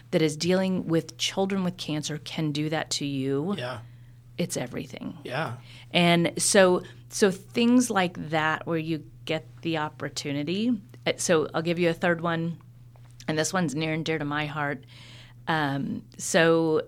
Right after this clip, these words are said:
Speaker 1: um, Foundation for Senior Living,
Speaker 2: Mm-hmm.
Speaker 1: um, did a project. They've changed the name of it, so I'm gonna botch this.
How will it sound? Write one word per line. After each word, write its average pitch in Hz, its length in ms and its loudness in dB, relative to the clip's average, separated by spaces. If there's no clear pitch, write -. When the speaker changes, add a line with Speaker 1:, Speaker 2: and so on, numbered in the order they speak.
Speaker 1:
um, 151 360 -4
Foundation 165 500 -2
for 180 100 -8
Senior 175 300 -2
Living, 143 320 -4
Speaker 2:
Mm-hmm. 156 160 -2
Speaker 1:
um, 147 340 2
did 160 160 0
a 165 60 0
project. 147 480 -4
They've 147 180 -2
changed - 400 0
the 175 60 0
name 156 160 2
of 143 120 -2
it, - 60 -10
so - 100 -6
I'm 143 60 0
gonna 143 120 0
botch 139 400 0
this. 139 260 -2